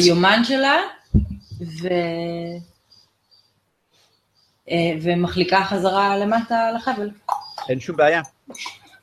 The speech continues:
Speaker 2: אה, ב-, בזמן שאת שם למעלה, אמ, ה-, המונדס, אה, הסתובבה ככה לעבר עוזריק, ושאלה, אמ,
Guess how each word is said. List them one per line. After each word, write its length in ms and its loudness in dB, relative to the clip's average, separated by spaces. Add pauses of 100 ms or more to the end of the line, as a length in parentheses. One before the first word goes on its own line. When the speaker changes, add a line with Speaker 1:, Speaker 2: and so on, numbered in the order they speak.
(1500)
Speaker 2:
אה, 220 6
ב-, 760 -8
בזמן 320 -2
שאת 140 -2
שם 160 0
למעלה, 480 4 (140)
אמ, 1040 0 (3000)
ה-, 440 4 (100)
המונדס, 760 2
אה, 360 2
הסתובבה 380 0
ככה 240 -4
לעבר 280 2
עוזריק, 680 -4 (320)
ושאלה, 1120 2 (600)
אמ, 1000 -4